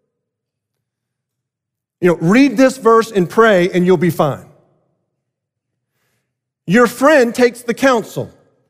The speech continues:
They read that verse, they pray, and it doesn't help. And so you, you subtly, maybe unconsciously, start to begin to feel this, this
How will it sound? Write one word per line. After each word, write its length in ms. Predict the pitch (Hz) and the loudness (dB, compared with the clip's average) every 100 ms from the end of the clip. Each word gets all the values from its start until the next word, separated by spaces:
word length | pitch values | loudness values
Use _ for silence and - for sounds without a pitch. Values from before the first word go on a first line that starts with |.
| _ _ | _ _
They 180 | 214 233 | 0 2
read 320 | 214 262 277 | 2 0 2
that 200 | 254 233 | 2 2
verse, 260 | 208 254 226 | 2 2 2
they 140 | 226 | 0
pray, 460 | 214 - 254 220 170 - - | 0 0 2 2 -2 -6 -2
and 100 | 214 | 0
it 120 | 220 | 2
doesn't 280 | 240 208 214 | 0 0 -2
help. 400 | 233 233 139 - _ _ _ _ _ _ _ _ _ _ _ _ _ _ _ _ _ _ _ _ _ 170 | 0 0 0 -8 _ _ _ _ _ _ _ _ _ _ _ _ _ _ _ _ _ _ _ _ _ _
And 160 | 226 220 | -2 2
so 120 | 254 | 2
you, 340 | 220 269 294 233 | 2 -2 -4 -2
you 580 | 240 294 269 - - _ _ _ | 0 0 0 -6 -20 _ _ _
subtly, 600 | - 175 160 190 285 320 - _ _ _ _ _ | -4 0 2 2 0 -4 -14 _ _ _ _ _
maybe 260 | 156 196 220 | 0 0 0
unconsciously, 880 | 190 - 175 170 220 - 233 285 - _ _ _ - | -4 -4 -6 -4 -6 -6 -6 -6 -10 _ _ _ -6
start 280 | - 202 | 0 0
to 80 | 208 | 0
begin 300 | 185 165 196 | -2 0 -2
to 60 | 180 | -2
feel 220 | 208 202 | 0 0
this, 240 | 185 - | 0 -4
this 340 | - 180 - | -4 -4 -4